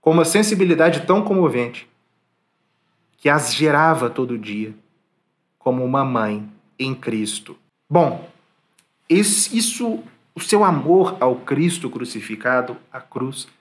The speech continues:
resume a vida de São Francisco. Talvez ele tenha sido, naturalmente depois de Nossa Senhora, aquela alma que mais se assemelhou, mais procurou se unir àquele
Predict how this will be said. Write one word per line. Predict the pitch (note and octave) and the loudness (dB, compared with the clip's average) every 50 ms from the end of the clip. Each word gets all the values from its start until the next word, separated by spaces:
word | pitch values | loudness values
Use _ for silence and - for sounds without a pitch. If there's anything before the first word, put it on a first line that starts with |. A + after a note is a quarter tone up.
| _ _ _ _ _ _ _ _ | _ _ _ _ _ _ _ _
resume | - C#3 D3 C3+ B2+ B2 E3+ E3+ D#3+ C#3 B2 | -6 -4 -4 -2 -2 0 0 0 0 0 -2
a | A2+ A2 | -2 -4
vida | G2+ F2+ G#2 A2+ A2+ G#2+ A2 | -6 -6 -8 -8 -6 -6 -6
de | G#2 G2+ - | -6 -8 -8
São | - - - G2+ F#2+ | -8 -8 -8 -8 -8
Francisco. | - - G#2 G2+ F#2+ - - - - - - - - _ _ _ _ | -10 -10 -12 -12 -12 -12 -16 -16 -16 -18 -20 -20 -20 _ _ _ _
Talvez | A#2 A#2 A#2 A2+ B2 B2+ B2 C3 | -2 0 0 0 0 -2 -2 -2
ele | A#2+ A#2 A#2 | -4 -6 -6
tenha | - A#2 A#2 A2+ G#2+ | -8 -10 -10 -10 -10
sido, | - - D3 D3+ D#3+ D#3+ D3 - - - _ _ _ _ _ _ | -10 -4 -2 0 0 -2 -4 -10 -18 -20 _ _ _ _ _ _
naturalmente | - A2 A2 - A#2+ A#2 A2+ A#2 A#2 - A2 | -6 -6 -4 -2 -2 -2 -2 -4 -4 -6 -6
depois | A2 G#2+ G#2+ - B2 B2 A#2+ A2 | -6 -6 -6 -4 -4 -2 -2 -2
de | G#2 G#2+ | -4 -4
Nossa | A2 A2 A2+ A#2+ A#2 - - | -4 -2 -2 -4 -4 -8 -10
Senhora, | - - A2 G#2+ A#2 B2+ C#3+ D3 C#3+ D3 - _ | -10 -8 -8 -6 -4 -2 0 -2 -2 -4 -8 _
aquela | - A#2 - - D#3 D#3 D#3 D3+ C3+ | -10 -6 -2 0 0 2 2 2 2
alma | C#3 D#3 E3+ F3 E3+ E3 D#3+ D#3 | 2 2 2 0 0 -2 -4 -6
que | D#3+ - D#3+ D3+ D3 C#3 C#3 C#3 - _ _ _ - | -6 -4 -2 0 0 0 -2 -4 -10 _ _ _ -12
mais | B2 B2 D3 E3+ G3+ G3 - | -4 0 0 2 2 0 -2
se | - - F3 | -2 -2 -2
assemelhou, | D3+ - - - - D#3 D3+ D3 C#3 B2+ A2+ G#2+ A#2 B2 C#3 D3 D3 - | -2 -2 -2 -6 -4 -4 -2 -2 -2 -2 -4 -2 -2 0 0 0 -2 -4
mais | - C3 C3+ D3 E3+ G3+ G#3+ - - - | -4 0 2 2 2 2 2 0 -2 -4
procurou | - - E3+ E3+ E3 D#3+ - - D3 D3+ D3+ E3 F3+ G3+ F#3 F3+ | -4 -2 -2 0 0 -2 -4 -6 -6 -2 0 2 2 2 2 -2
se | - - - - F3+ | -4 -8 -6 -2 -2
unir | E3+ D#3+ D3+ D3+ E3+ G#3+ G#3+ | 0 0 0 0 0 2 2
àquele | G3+ F3+ F3+ - - B2 A#2+ A2+ A2+ - | 0 0 -2 -4 -4 -4 -4 -6 -6 -12